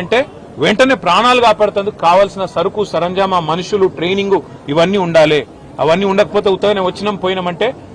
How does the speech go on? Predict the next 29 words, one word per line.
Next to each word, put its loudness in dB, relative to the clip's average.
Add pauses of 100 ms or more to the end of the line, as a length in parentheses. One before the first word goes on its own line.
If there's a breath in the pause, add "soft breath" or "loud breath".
(180)
కరెక్ట్ -2
కాదు. 4 (380)
ముఖ్యమంత్రి -2
గారు 2
కూడా 2
వచ్చేది 0
ఉండే, -8 (680)
కనీసం 0
వచ్చి -2 (100)
చూస్తే 0 (460)
ఎందుకంటే 0
ఆయననే 2
హోంమంత్రి, 0 (400)
ఇంకొకరు 2
ఎవరు 4
లేరు. 0 (420)
మరి 0
ఆయన 4
కిందికే 0
ఫైర్ 4
డిపార్ట్‌మెంట్ 2
వస్తది, -4 (440)
ఆయన 2
కిందికే 2
హోంశాఖ 2 (100)
వస్తది. -4 (400)
ఆయన 4 (100)
వస్తే 4 (460)
అధికారులు 4